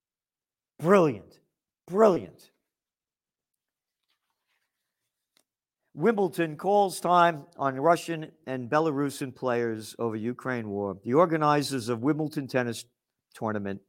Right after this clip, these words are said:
has <laughs> banned players from Russia and Belarus. The All England Club, which runs Wimbledon. Oh, the All England Club?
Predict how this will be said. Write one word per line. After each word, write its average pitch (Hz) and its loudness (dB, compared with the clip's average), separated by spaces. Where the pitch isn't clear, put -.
has 104 -10
<laughs> 90 -14
banned 123 2
players 131 4
from 104 -4
Russia 131 2
and 110 -6
Belarus. 98 -2
The 131 0
All 220 12
England 175 2
Club, 143 2
which 143 -2
runs 151 0
Wimbledon. 120 -2
Oh, 277 12
the 233 8
All 294 12
England 311 2
Club? 330 12